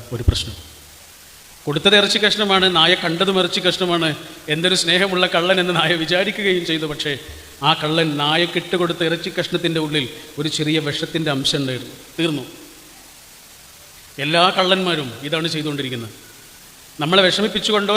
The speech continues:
സങ്കടപ്പെടുത്തിക്കൊണ്ടോ അല്ല നമ്മുടെ കയ്യിലുള്ളത് അപഹരിച്ചു പോകുന്നത്, കേട്ടോ. നമ്മളെ സന്തോഷിപ്പിച്ചുകൊണ്ടാണ്. ആ സന്തോഷിപ്പിക്കാൻ അവരുപയോഗിക്കുന്ന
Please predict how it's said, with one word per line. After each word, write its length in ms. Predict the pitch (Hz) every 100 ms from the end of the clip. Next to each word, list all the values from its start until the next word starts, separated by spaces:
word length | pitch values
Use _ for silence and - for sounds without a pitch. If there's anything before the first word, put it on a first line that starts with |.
| 214
സങ്കടപ്പെടുത്തിക്കൊണ്ടോ 800 | 185 196 220 220 208 220 208 214 190
അല്ല 140 | 185 165 123 - - 156
നമ്മുടെ 240 | 175 185 175
കയ്യിലുള്ളത് 440 | 180 185 175 165 151
അപഹരിച്ചു 400 | 165 175 170 -
പോകുന്നത്, 360 | 160 151 139 117 - - - - - - - -
കേട്ടോ. 200 | 156 143 107 - - - - - 135
നമ്മളെ 200 | 147 160 160
സന്തോഷിപ്പിച്ചുകൊണ്ടാണ്. 880 | 156 175 175 - 175 175 151 127 117 - - - 156
ആ 20 | 202
സന്തോഷിപ്പിക്കാൻ 640 | 185 185 214 220 208 208 208 185
അവരുപയോഗിക്കുന്ന 840 | 196 196 175 208 214 208 208 202